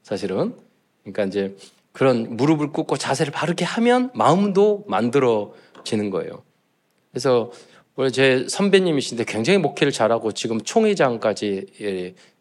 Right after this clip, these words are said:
예, 기존에 있었던 교단에서 하셨더라고요. 이미 그,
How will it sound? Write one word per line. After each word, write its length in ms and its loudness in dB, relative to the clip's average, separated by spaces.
예, 80 -2
기존에 340 0
있었던 300 -4
교단에서 460 -2
하셨더라고요. 760 -4
이미 220 -8
그, 440 -4